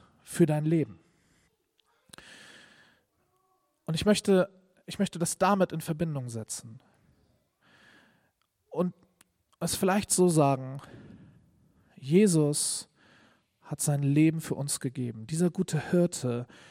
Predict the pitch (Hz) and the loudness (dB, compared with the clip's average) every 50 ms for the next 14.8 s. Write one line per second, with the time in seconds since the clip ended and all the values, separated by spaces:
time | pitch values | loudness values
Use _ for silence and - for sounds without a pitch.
0 | - - - _ _ _ _ _ - 156 - - - - 139 - - - - - | -20 -20 -20 _ _ _ _ _ -8 -8 -8 -4 -6 -6 -6 -6 -6 -6 -4 0
1 | - 196 185 196 220 214 - - - - - - - 185 190 208 202 202 - - | 0 0 0 0 -4 -8 -10 -14 -16 -14 -14 -6 0 2 4 4 4 4 2 -2
2 | - 156 165 175 185 214 - - - - 170 156 165 160 156 147 - - - 135 | 0 0 0 2 0 -2 -4 -6 -4 -4 -4 -2 -2 -4 -4 -6 -6 -6 -6 -6
3 | 143 143 - - 120 139 139 - - 156 147 139 143 151 180 190 185 175 156 - | -6 -6 -8 -10 -10 -10 -8 -6 -2 -2 -2 -2 0 2 2 2 2 -2 -6 -6
4 | - - 208 208 180 147 131 - 139 139 143 135 - - 123 135 135 131 139 135 | -6 -6 -4 -4 -4 -6 -6 -4 -4 -6 -4 -6 -8 -10 -10 -10 -10 -10 -8 -8
5 | - - - 131 127 127 - - 113 120 - _ - - - - - _ _ _ | -8 -8 -8 -10 -10 -10 -12 -14 -14 -14 -16 _ -20 -20 -20 -20 -20 _ _ _
6 | _ _ _ _ _ _ _ _ _ 147 147 180 185 180 - - - 175 160 156 | _ _ _ _ _ _ _ _ _ -4 -2 -2 0 0 -2 -4 -4 -6 -6 -4
7 | 165 170 185 185 170 151 131 120 117 123 - _ _ - - 143 143 139 - 151 | 0 2 2 2 2 2 0 -2 -6 -8 -12 _ _ -2 0 2 2 0 0 -4
8 | 127 127 - - - - - 175 135 123 117 113 113 127 _ _ _ _ _ _ | -6 -6 -8 -10 -10 -4 -4 -4 -4 -4 -8 -14 -16 -18 _ _ _ _ _ _
9 | _ _ _ _ _ _ _ _ _ _ - 139 - - 151 156 135 139 - - | _ _ _ _ _ _ _ _ _ _ -8 -8 -4 0 0 0 0 0 -2 -4
10 | 160 170 160 151 139 139 131 - - 131 123 120 131 - _ _ _ _ - 127 | -2 -2 -2 -2 -2 -2 -2 -4 -8 -12 -12 -12 -14 -16 _ _ _ _ -8 -8
11 | 135 139 151 151 156 165 151 - 123 - - - - 135 127 - 110 110 - 95 | -2 0 0 2 2 0 0 -2 -6 -6 -6 -4 -4 -6 -6 -6 -10 -16 -16 -16
12 | 95 92 - - - - - _ _ _ _ _ _ _ _ _ _ _ _ _ | -20 -16 -14 -14 -14 -14 -18 _ _ _ _ _ _ _ _ _ _ _ _ _
13 | _ _ _ _ _ _ - 127 131 135 139 147 151 156 156 151 - 143 127 - | _ _ _ _ _ _ -10 -8 -6 -2 0 0 0 0 0 -4 -6 -12 -12 -10
14 | - - - - - 135 131 - 120 120 - _ 123 110 101 95 | -10 -12 -10 -6 -4 -4 -4 -6 -10 -14 -14 _ -14 -14 -14 -14